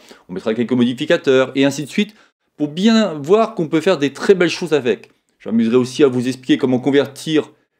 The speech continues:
les curves en mèches ou les mèches en curves. Et vous verrez que ça aussi, c'est très intéressant. Donc je vous dis, on en est qu'au début et il y a encore plein de choses à faire.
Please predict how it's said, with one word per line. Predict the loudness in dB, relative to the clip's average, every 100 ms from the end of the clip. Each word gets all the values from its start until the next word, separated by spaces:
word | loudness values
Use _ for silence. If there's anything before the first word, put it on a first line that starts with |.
| -8
les | -6
curves | 2 2 2 0
en | -2
mèches | 0 2 0 0
ou |
les | 0
mèches | 2 0 -2
en | -4
curves. | 0 0 0 -6
Et | -10
vous | -2
verrez | 2 2
que | 2
ça |
aussi, | -2 -2
c'est | -6
très | -2 0
intéressant. | 0 2 2 2 -4 -10 -12 _
Donc | -8 -6
je |
vous | -6
dis, | -4 -6 -8 _ _ _
on | -4
en | 0
est | 2
qu'au | 2
début | 2 2 0
et | -2 2
il |
y | 2
a |
encore | 2 -2 -2
plein | -4
de |
choses | -2 -2
à | -2
faire. | -2 -10